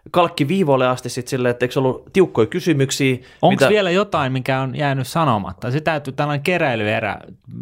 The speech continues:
Speaker 2: mahdollisesti täytyy vielä suoda Kaille. Onks, onks jotain tällaista, mitä me ei ole käsitelty, jota sä oot nyt tässä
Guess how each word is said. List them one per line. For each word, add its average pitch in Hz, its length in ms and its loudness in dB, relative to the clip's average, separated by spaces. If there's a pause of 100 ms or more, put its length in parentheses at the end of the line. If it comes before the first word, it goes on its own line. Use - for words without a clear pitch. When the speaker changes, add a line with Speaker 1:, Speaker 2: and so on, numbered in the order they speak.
(220)
Speaker 2:
mahdollisesti 107 500 0
täytyy 107 420 -2
vielä 107 360 -4 (200)
suoda 113 480 -2 (280)
Kaille. 110 340 -4 (680)
Onks, 135 180 -4
onks 143 240 -2
jotain 165 280 0
tällaista, 135 420 0
mitä 120 240 -2
me 127 180 0
ei 135 80 2
ole 117 200 2
käsitelty, 117 520 -2
jota 107 180 0
sä 107 100 -2
oot 107 140 -2
nyt 120 240 -4
tässä 117 320 -2